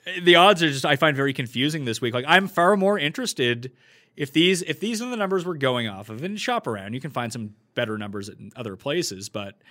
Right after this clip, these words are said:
this forty range, like, forty to sixty range does it for me way more. Like, I think I'd rather, I'd rather take the four collection of Leishman, Scott, Palmer, and Watson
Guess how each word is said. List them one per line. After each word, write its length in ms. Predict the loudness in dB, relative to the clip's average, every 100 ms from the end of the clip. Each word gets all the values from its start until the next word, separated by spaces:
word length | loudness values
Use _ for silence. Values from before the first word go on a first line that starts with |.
| -20 _ _ _
this 160 | -2 -2
forty 420 | -4 -2 -2 2
range, 420 | 2 2 0 -4
like, 160 | -6 -4
forty 300 | -6 -4 -6
to 80 |
sixty 340 | -8 -8 -8 -8
range 280 | -8 -8 -8
does 160 | -10
it 80 | -8
for 100 | -10
me 100 | -10
way 360 | -10 -6 -4 -6
more. 240 | -10 -16
Like, 180 | -14 -8
I 100 | -8
think 160 | -4 -4
I'd 120 | -2
rather, 380 | -2 -2 -4 -6 -16 0
I'd 160 | 2 4
rather 320 | 6 4 2
take 260 | 0 -2 0
the 220 | -2 -2
four 380 | -2 0 2 0
collection 420 | -2 -2 -2 -4
of 140 | -4
Leishman, 380 | -4 -4 -6 -8
Scott, 360 | 0 2 2 -2
Palmer, 340 | -6 -4 -4
and 160 | -6 -6
Watson 540 | -6 -6 -8 -14